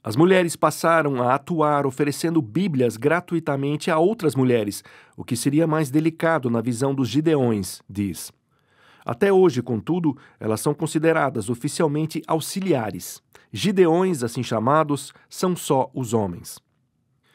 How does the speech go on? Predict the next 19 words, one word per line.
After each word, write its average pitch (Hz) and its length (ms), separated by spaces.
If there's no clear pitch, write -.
Moraes 196 380
explica 151 480
que 156 140
os 131 100
membros 160 460
do 117 100
grupo 143 400
costumam 165 460
ser 165 260
arrebanhados 143 800
a 127 80
partir 147 420
de 147 140
campanhas 175 680
em 143 140
igrejas 135 480
protestantes 135 720
ou 113 100
evangélicas, 123 800